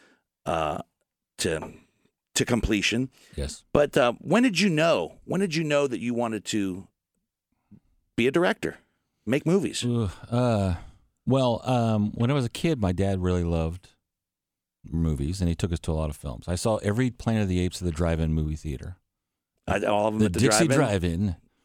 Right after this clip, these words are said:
Speaker 2: or the Melody thirty-five in Dayton, Ohio. But, um,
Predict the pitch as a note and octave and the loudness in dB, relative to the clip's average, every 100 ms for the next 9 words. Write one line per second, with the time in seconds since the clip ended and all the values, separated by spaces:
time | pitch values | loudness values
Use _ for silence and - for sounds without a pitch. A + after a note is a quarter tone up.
0 | _ _ _ - F2+ F#2 G#2 A2 A2+ A2+ | _ _ _ -4 -2 0 2 0 0 0
1 | G#2+ C3+ G#2 D#2+ D2 F2+ F2 F2 F2 G2 | 0 0 -2 -2 -2 -2 0 0 -2 -2
2 | F#2 E2 F2 - _ _ _ _ - A2 | -2 -4 -6 -10 _ _ _ _ -4 -2
3 | A2 G#2+ G2 F#2+ | 0 0 0 -4